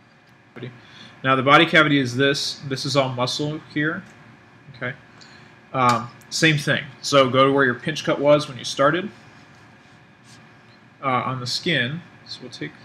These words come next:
this, and you need to go deeper with this one to get all the way in.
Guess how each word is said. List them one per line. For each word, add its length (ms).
this, 400
and 160
you 40
need 140
to 80
go 280
deeper 460
with 180
this 240
one 240
to 120
get 280
all 180
the 80
way 220
in. 260